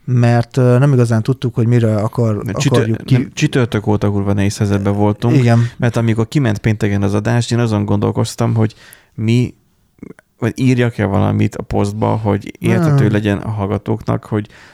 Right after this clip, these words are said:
Speaker 2: mi azért vidámkodunk ott abban az adásban, miközben kitört egy háború a szomszédba,
Speaker 1: Mert
Speaker 2: hogy
Speaker 1: még azt két nappal előtte nem tudtuk.
Speaker 2: Hogy,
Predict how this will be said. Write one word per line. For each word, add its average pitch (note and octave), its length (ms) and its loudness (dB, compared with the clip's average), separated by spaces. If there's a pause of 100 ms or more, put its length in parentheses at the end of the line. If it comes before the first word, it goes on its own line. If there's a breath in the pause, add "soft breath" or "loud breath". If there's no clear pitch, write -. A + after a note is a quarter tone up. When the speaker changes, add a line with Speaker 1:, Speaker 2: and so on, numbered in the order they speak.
Speaker 2:
mi A2 180 -2
azért A#2 440 0 (100)
vidámkodunk G2 680 -2
ott F#2+ 200 -2
abban G2 240 -2
az F#2+ 120 -4
adásban, G2 580 -2
miközben G#2 520 -4
kitört - 600 -6 (340 soft breath)
egy - 180 -4
háború G2 540 0
a G2 80 -4
szomszédba, G#2+ 760 -2 (760 soft breath)
Speaker 1:
Mert D3 140 2
Speaker 2:
hogy A#2+ 140 4
Speaker 1:
még F3 100 2
azt E3 200 -2
két D3+ 260 0
nappal C#3 400 2
előtte B2+ 460 2
nem A2+ 160 2
tudtuk. B2 400 -2
Speaker 2:
Hogy, A#2+ 600 -4